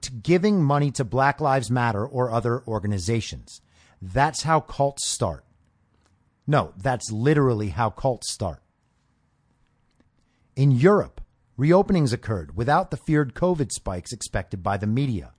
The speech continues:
In the U K, twenty-seven police officers were injured in a largely affectionate protest. Brian Stelter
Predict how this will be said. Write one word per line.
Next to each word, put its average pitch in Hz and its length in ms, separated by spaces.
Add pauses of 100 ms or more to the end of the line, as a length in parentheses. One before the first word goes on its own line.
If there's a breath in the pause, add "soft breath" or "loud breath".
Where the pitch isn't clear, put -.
(640 loud breath)
In 151 120
the 147 80
U 151 220
K, 185 420 (240 soft breath)
twenty-seven 165 640
police 196 420
officers 95 540 (180 soft breath)
were 151 160
injured 139 540
in 147 100
a 156 60
largely 135 600
affectionate 139 760
protest. - 720 (580 loud breath)
Brian 127 360
Stelter 208 560